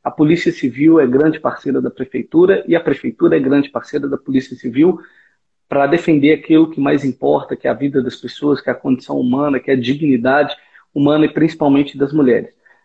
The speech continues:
Né, hoje é o Dia Internacional da Mulher e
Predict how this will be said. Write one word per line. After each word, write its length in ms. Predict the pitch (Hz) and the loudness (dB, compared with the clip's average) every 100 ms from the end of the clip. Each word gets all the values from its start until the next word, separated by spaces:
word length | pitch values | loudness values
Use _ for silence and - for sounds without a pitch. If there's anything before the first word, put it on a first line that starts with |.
| _ | _
Né, 140 | 127 127 | -2 2
hoje 300 | 143 156 160 | 4 4 2
é 40 | |
o 100 | 131 | 0
Dia 180 | 131 175 | 0 0
Internacional 640 | 180 147 151 - 139 135 | 0 -2 -2 -2 -2 0
da 80 | 135 | 2
Mulher 500 | 123 120 135 - _ _ _ _ _ _ _ _ - | 2 2 2 -2 _ _ _ _ _ _ _ _ -6
e 600 | 123 127 127 120 113 | 0 4 4 4 0